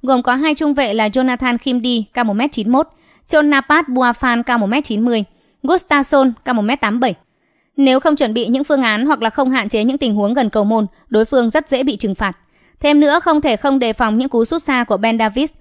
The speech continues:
Wiratep Pomthun. Như đã nói, U hai ba Thái Lan chơi rất kiên nhẫn để chờ đối phương mắc sai lầm. Tuy nhiên, trên tấm giáp sắt ấy còn những lỗ hổng lớn có thể khai thác. Hai hậu vệ biên của U hai ba Thái Lan tấn công tốt nhưng mắc sai số trong phòng ngự. Hai trung vệ của họ cũng khá cồng kềnh,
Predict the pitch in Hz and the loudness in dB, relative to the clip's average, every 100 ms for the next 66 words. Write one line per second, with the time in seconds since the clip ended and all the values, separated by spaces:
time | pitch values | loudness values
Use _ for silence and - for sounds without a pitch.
0 | _ 214 240 233 226 294 302 240 220 240 | _ -4 0 0 0 -2 0 -2 0 -2
1 | 202 - _ _ _ _ - 320 349 339 | -2 -6 _ _ _ _ -2 2 4 2
2 | 320 262 269 311 320 294 294 254 254 285 | 4 2 2 2 2 2 0 0 0 2
3 | 277 294 269 339 - 277 262 254 320 254 | 2 2 0 0 0 2 4 2 2 0
4 | 190 220 208 214 269 240 311 277 233 190 | 0 0 0 0 0 2 0 -2 -2 -2
5 | 170 _ _ - 262 262 254 240 262 247 | -6 _ _ 0 4 4 4 2 0 0
6 | 220 214 277 311 320 220 208 269 339 - | 0 0 0 0 -2 -2 -2 -2 -4 -2
7 | 220 208 269 262 294 214 190 196 247 233 | 0 2 0 0 0 0 0 0 0 -2
8 | 262 214 214 240 262 _ _ _ _ _ | -2 -4 -4 -4 -6 _ _ _ _ _
9 | - 330 320 254 262 247 294 254 226 277 | -2 2 2 2 0 0 0 2 0 0
10 | 269 262 254 226 254 247 254 226 269 254 | 0 0 0 -2 0 0 0 -2 -2 0
11 | 285 320 _ _ 247 247 302 - 247 226 | 0 -2 _ _ 0 2 0 0 -4 -2
12 | 202 214 240 214 190 196 _ _ _ _ | -4 -2 -4 -4 -4 -6 _ _ _ _
13 | 285 285 311 285 226 226 208 220 - 277 | -2 0 2 2 0 0 -2 -2 -4 -4
14 | - 226 - 233 - 220 | -2 -4 0 -2 0 0